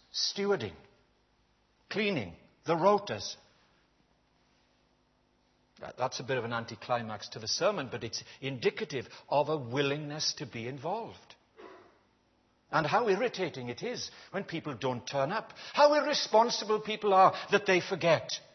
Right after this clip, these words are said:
Happens all the time. And you'll be much more sanctified and much more accommodating if you realize, "I wonder what their problem is,"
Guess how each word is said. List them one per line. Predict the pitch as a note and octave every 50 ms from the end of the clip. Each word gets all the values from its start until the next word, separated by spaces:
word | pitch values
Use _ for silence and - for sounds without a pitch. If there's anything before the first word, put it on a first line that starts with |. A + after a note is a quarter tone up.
| _ _ _ _ _ _
Happens | - D3+ D#3 - - D#3+ - - -
all | D#3 E3 G3+ A3+ A#3+ B3+ B3+ B3+ A3
the | B3+
time. | - - A#3 B3 A#3 G#3 C3 G#2+ - - - _ _ _ _ _ _ _ _ _ _ _ _ _ _ -
And | G#3 A#3+
you'll | A3 A#3+ B3 F#3+
be | B3 A#3+
much | A#3 C4 C#4+ C4+ - A#3+
more | C4+ C#4
sanctified | - - - B3 C4+ C4 - - B3+ - - F#3+ F#3 F#3 F#3 F#3+
and | F#3+ G3
much | A3+ - - - -
more | A#3 B3+ B3
accommodating | B3 - - A3+ A3+ A#3+ A#3+ F3 E3+ D#3 - E3 D#3+ - - - -
if | F#3 F3+ -
you | G#3 G3
realize, | F#3 G#3+ G#3+ G3+ F#3+ F3+ F#3 F#3 - - - -
"I | G3 A3+
wonder | G#3+ A#3+ C4 C4+ C4+ C4 A3+ F#3 - - - - -
what | - G3 A3 A3 -
their | G#3 G3+ G3
problem | G3+ - - F#3+ F#3 E3+ D3 D#3 C3+ B2
is," | A#2+ A2 -